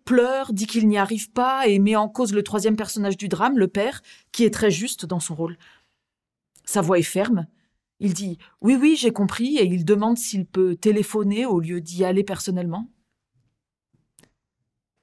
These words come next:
Morucci est déjà dans la pire version de son interprétation.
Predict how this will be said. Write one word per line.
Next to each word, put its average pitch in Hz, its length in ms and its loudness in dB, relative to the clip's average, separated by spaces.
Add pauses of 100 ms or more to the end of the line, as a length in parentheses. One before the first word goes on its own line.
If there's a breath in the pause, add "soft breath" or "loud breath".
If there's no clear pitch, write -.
(120)
Morucci 254 760 2
est 196 140 6
déjà 226 380 2
dans 220 140 -2
la 190 140 2
pire 285 420 -4
version 220 400 -2
de 208 80 0
son 190 180 -4
interprétation. 196 800 -8